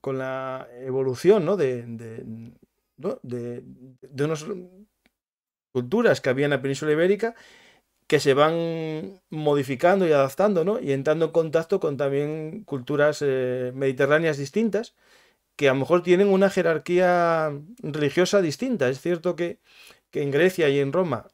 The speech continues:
tenían también cultos femeninos, pero, eh, con un poder a lo mejor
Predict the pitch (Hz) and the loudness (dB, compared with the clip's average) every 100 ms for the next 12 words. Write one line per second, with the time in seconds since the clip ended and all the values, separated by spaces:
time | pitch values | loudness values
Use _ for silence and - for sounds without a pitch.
0 | _ _ _ 120 123 143 143 139 151 127 | _ _ _ -6 -2 -2 0 -2 -2 -4
1 | 135 127 139 131 156 160 156 139 131 165 | -6 0 0 -2 -10 -16 -8 -6 0 0
2 | 254 160 - _ _ - _ _ 139 165 | 0 -2 -6 _ _ -20 _ _ 6 8
3 | 233 - 156 151 - - 147 156 175 175 | 8 2 -4 -4 -6 -2 -2 2 4 6
4 | 165 160 196 | 4 4 0